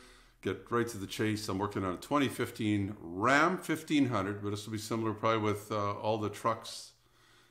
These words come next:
that Ram makes. Uh, h-, we're gonna show you how to take, if you need to get to your heater controls,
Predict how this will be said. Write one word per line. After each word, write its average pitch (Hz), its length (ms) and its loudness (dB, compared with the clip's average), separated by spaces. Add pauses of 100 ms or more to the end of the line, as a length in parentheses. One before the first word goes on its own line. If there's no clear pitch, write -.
(100)
that 95 180 0
Ram 104 360 2
makes. 101 460 -4 (500)
Uh, 92 260 -2
h-, - 240 -16 (420)
we're 117 140 -2
gonna 117 260 2
show 151 200 0
you 143 120 4
how 143 140 8
to 131 80 0
take, 135 380 0 (400)
if - 80 -8
you 143 60 4
need 151 120 6
to 139 60 0
get 135 140 2
to 123 80 0
your 104 100 2
heater 175 160 4
controls, 165 540 2